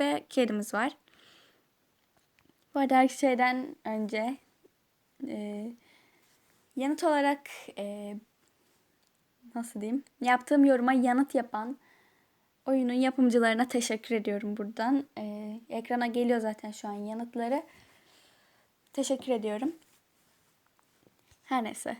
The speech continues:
Aslında onlar bana teşekkür etmiş ama ben de yanıtları için onlara teşekkür ediyorum. E, şimdi şirkette bence bir asistan alabiliriz. Ama,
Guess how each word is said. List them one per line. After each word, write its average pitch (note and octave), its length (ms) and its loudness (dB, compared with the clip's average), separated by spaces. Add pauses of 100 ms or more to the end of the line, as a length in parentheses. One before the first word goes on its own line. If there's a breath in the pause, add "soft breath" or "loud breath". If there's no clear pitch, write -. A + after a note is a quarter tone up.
(160)
Aslında B3+ 340 2
onlar B3+ 240 4
bana A3 180 0
teşekkür A#3 320 -6
etmiş B3 240 -6
ama D4+ 160 4
ben B3+ 180 4
de B3+ 40 0
yanıtları A#3 420 0
için A#3 200 -6
onlara G3+ 300 -6
teşekkür G#3+ 420 -10
ediyorum. C#4+ 500 4 (1300 soft breath)
E, A3+ 720 -6 (260)
şimdi B3 280 0
şirkette D4+ 800 0 (480 soft breath)
bence D4 400 6
bir C#4+ 240 4 (300)
asistan C4+ 500 0
alabiliriz. A#3 600 -4
Ama, D4+ 380 6